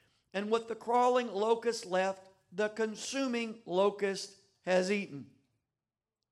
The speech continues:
Wow. These verses speak of an unprecedented event.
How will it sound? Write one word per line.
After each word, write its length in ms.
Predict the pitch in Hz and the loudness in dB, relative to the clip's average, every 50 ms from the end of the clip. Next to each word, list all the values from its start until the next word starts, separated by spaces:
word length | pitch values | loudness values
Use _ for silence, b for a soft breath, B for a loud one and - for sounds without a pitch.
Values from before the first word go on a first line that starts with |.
| _ _ _ _ | _ _ _ _
Wow. 360 | - - - - - - - _ _ _ _ _ _ _ _ _ _ _ _ _ _ _ _ _ _ _ b b b b b b b b _ | -18 -16 -16 -16 -16 -18 -20 _ _ _ _ _ _ _ _ _ _ _ _ _ _ _ _ _ _ _ b b b b b b b b _
These 160 | - 220 220 | -8 -6 0
verses 400 | 180 202 233 233 226 233 226 208 | 2 4 4 4 2 0 -4 -4
speak 300 | - - - 240 233 185 | -4 -6 -6 -8 -4 -2
of 80 | 208 196 | -2 0
an 120 | 185 180 | 0 0
unprecedented 1040 | 185 185 185 180 - 220 226 233 240 233 - 240 220 185 202 214 208 202 196 190 - - | -2 -2 -4 -4 -2 0 0 2 0 0 -4 -6 -2 2 2 2 2 0 -4 -4 -4 -4
event. 440 | 170 160 143 156 180 170 135 120 | -4 -2 -2 -2 -2 -2 -2 -6